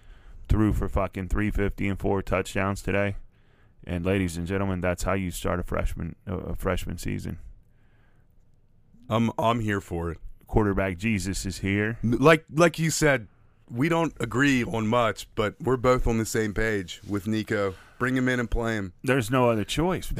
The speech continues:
Speaker 1: man.
Speaker 2: have nothing to lose.
Speaker 1: Because, and you know, somebody said, "Well,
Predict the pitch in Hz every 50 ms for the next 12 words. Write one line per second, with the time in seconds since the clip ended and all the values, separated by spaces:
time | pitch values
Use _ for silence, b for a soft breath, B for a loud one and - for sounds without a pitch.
0 | 156 165 139 117 123 131 131 131 - 135 127 123 120 120 117 113 104 98 95 -
1 | - - - - - 170 156 135 127 - - 139 139 151 165 156 127 110 - -
2 | 139 131 127 120 113 107 - - - 110 107 104 104 107 107 101 95 92